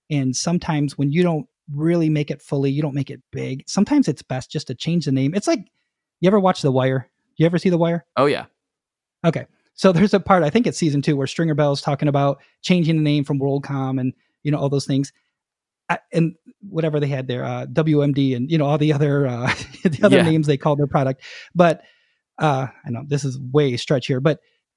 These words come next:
Speaker 1: sometimes it's best to just kind of rename something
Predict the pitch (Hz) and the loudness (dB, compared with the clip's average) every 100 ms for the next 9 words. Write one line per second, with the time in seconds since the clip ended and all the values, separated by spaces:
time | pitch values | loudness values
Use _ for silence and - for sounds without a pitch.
0 | _ _ - 247 311 254 294 175 151 139 | _ _ 0 2 2 2 2 4 0 2
1 | 156 175 - 143 143 131 - - _ _ | 0 0 -2 -2 0 -2 -6 -18 _ _
2 | _ _ - 180 143 135 170 185 185 185 | _ _ -4 0 0 -2 -2 0 -2 -4
3 | - 160 170 156 151 127 131 127 | -4 0 2 0 -2 -2 -2 -2